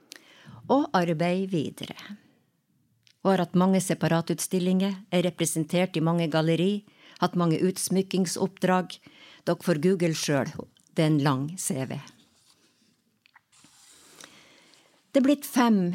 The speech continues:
diktsamlinger til nå, på samisk, og oversatt til norsk av henne selv, bortsett fra den første som jeg har oversatt. Men i nært samarbeid med Synnøve, eller Sonna. Vi bodde i samme bygd,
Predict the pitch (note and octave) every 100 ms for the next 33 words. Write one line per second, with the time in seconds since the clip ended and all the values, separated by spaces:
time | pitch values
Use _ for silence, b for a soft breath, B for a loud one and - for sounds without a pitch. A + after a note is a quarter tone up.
0 | - G3 F#3+ - F#3 E3 D#3 D3+ C#3+ E3
1 | - D#3+ D3 - - B B B _ _
2 | _ _ _ _ E3+ D#3 E3 D3 C#3 C#3
3 | - - - - _ _ - E3+ G3 F3+
4 | - F3+ - - - - _ G3 E3 D#3+
5 | - D#3 D#3 D#3 - B2+ A#2 - - _
6 | _ _ _ _ _ G3 F#3+ E3+ E3+ D3+
7 | D#3 C#3+ E3 - D#3 D3 - C#3 A#2+ -
8 | - D3 C#3+ - - - - A#2 - -
9 | _ b b b b b b b - F#3+
10 | F#3 F3 E3 D#3 - - E3+ E3 D3 C#3+
11 | C3+ C#3+ C3+ - D3 C#3+ C3 A#2 E3 -
12 | D#3+ D#3 D#3 D#3 D3 C#3+ E3 b b b
13 | b b b - F3 F3+ D#3+ D#3+ - D3
14 | D3 F#3+ A3+ G#3+